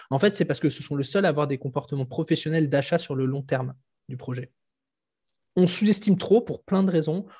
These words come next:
le, l'influence et le pouvoir de gouvernance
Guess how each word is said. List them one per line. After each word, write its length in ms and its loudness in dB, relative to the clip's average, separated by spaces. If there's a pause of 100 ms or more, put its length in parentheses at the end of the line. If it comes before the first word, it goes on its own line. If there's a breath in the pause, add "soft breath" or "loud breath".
le, 160 6
l'influence 640 2
et 40 -4
le 100 -2
pouvoir 340 2
de 80 0
gouvernance 720 -2